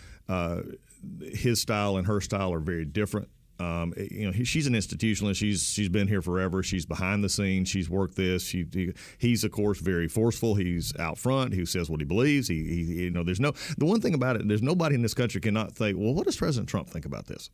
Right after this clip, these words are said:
You know, he puts it out there, and which I think is actually, uh, being refreshing for this time. And why, when I go across the country, millennials and younger folks are saying, "You know, I may not agree with that, but at least he's out there. At least I know where he's at."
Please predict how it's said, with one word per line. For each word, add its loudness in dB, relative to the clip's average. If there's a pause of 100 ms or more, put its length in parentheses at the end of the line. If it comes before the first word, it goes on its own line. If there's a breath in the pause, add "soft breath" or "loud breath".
(160)
You 0
know, -2
he 4
puts 4
it 4
out 2
there, -2 (120)
and 4
which 2
I 2
think 0
is -2
actually, 2
uh, -2
being 2
refreshing 2
for 0
this 2
time. 0 (240 loud breath)
And 4
why, 4
when 4
I 0
go 2
across 0
the -2
country, 2
millennials 2
and 4
younger 2
folks 0
are -2
saying, 0 (460 loud breath)
"You 2
know, 4
I 2
may 0
not -2 (440)
agree 4
with 6
that, 4
but 4 (400)
at 0
least 4
he's 4
out 4
there. 2
At 0
least 4
I 2
know 2
where 4
he's 2
at." -2